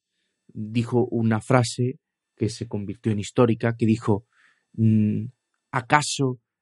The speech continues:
su sangre era tan pura?", para, eh, quitarle hierro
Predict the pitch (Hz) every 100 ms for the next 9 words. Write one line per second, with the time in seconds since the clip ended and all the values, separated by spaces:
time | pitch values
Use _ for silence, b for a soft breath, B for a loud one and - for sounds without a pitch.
0 | - 120 - 113 135 127 113 117 120 120
1 | 117 107 - 131 131 147 _ _ _ _
2 | _ - - _ _ _ _ _ - -
3 | 113 101 98 92 107 98 113 117 - 113
4 | 117 107 117 113 113 104 123 117 107 127